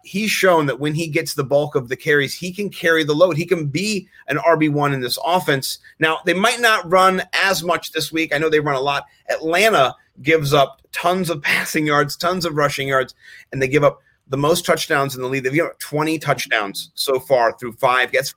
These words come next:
four touchdowns a game to offenses. So I, I couldn't look the other way. I had to put some of that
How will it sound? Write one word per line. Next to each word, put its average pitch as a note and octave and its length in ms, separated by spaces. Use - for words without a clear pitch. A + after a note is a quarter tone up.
four G3+ 440
touchdowns E3 720
a D#3 60
game E3 560
to F#3 180
offenses. C#3+ 580
So C#3+ 160
I, F3+ 220
I F3+ 60
couldn't F3+ 280
look D#3+ 160
the D3+ 80
other C3 160
way. A#2+ 240
I C3 120
had E3+ 280
to E3+ 60
put D#3 260
some D3 180
of C#3+ 60
that C3+ 260